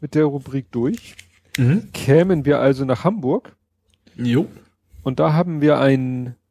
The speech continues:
Speaker 1: weißen Seebären. Hast du den gesehen?
Speaker 2: Einen weißen, wahrscheinlich Hagenbeck, aber ich hab's nicht
Speaker 1: Richtig.
Speaker 2: mitgekriegt.
Speaker 1: Ja, in Hagenbeck ist ein Seebärenbaby geboren worden.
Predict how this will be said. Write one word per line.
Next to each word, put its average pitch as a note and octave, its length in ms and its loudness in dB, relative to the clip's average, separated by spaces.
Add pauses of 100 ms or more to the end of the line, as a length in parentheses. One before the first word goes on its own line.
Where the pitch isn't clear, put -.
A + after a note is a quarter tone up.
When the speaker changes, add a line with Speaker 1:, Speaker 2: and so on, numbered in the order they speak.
(140)
Speaker 1:
weißen B2 420 2
Seebären. G#2 880 0
Hast G#2 180 -8
du A#2 40 -12
den C#3 220 -4
gesehen? F#2+ 400 -10 (800)
Speaker 2:
Einen G2+ 340 -6
weißen, A#2+ 540 -6
wahrscheinlich C#3 360 0
Hagenbeck, G#2+ 480 0
aber A2 160 -2
ich - 80 -8
hab's - 220 -10
nicht B2+ 180 -4
Speaker 1:
Richtig. C#3+ 200 2 (120)
Speaker 2:
mitgekriegt. - 260 -14 (340)
Speaker 1:
Ja, G#3+ 180 4
in A2+ 240 0
Hagenbeck F3 440 2
ist - 360 -6
ein A#2+ 340 0
Seebärenbaby A2 1040 -2
geboren G2+ 480 -10
worden. G#2 380 -14